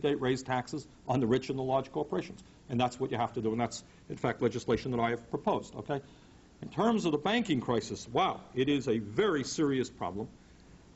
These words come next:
Uh, and I'm not gonna come before you and tell you, you know, I'm taking a crash course there right now, uh, that I know everything about it. The,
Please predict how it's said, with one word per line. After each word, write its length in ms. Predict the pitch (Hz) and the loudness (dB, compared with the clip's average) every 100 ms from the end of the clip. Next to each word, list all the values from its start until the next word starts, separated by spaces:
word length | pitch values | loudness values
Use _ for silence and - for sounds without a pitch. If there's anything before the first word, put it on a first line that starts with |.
| 127 | 2
Uh, 180 | 123 | 2
and 140 | 139 143 | 4 2
I'm 80 | 156 | 2
not 140 | 160 | 0
gonna 120 | 156 | 0
come 160 | 147 151 | 0 -2
before 300 | 135 156 147 | 2 4 4
you 120 | 139 | 2
and 80 | 123 | 0
tell 140 | 147 | 2
you, 240 | 139 131 127 | 2 2 0
you 80 | 127 | -2
know, 60 | 113 | 0
I'm 80 | |
taking 260 | 113 - 127 | 2 2 2
a 60 | 113 | 0
crash 380 | - 147 123 | 2 2 2
course 260 | - 180 - | 0 0 0
there 160 | 113 110 | -2 0
right 180 | 117 | 0
now, 240 | 113 151 113 - - - - - | 0 0 -2 -6 -20 -20 -20 -8
uh, 80 | 127 | -2
that 160 | 117 135 | 2 4
I 80 | 131 | 4
know 340 | 139 135 139 | 4 4 2
everything 400 | 143 131 127 135 | 0 2 0 0
about 300 | 120 170 135 | 0 0 0
it. 80 | 107 - - - - - - - - | -2 -8 -20 -20 -20 -20 -20 -20 -8
The, 480 | 143 143 139 139 143 | 2 4 6 4 2